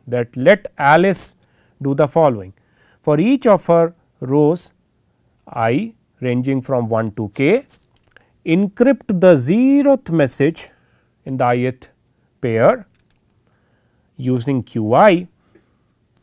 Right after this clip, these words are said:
and encrypt the other message in the ith row using Q I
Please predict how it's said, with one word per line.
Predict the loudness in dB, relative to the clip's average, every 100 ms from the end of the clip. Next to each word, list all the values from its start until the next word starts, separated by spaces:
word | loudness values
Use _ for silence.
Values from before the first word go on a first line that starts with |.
| _ _ _ _
and | -2 0
encrypt | 0 -2 0 2 2 0 2
the | 2 2
other | 2 4 4
message | 4 2 2 2 2 -2
in | -8 0
the | 2
ith | 2 0 -4 2
row | 4 2 -2 _ _ _ _ _ _ _ _ _ _
using | -4 -2 0 0 -2 -2 -8 _ _ _ _ _ _ _ _ _ _ _ _ _ -20 -20 _
Q | -6 -2 4
I | 6 6 2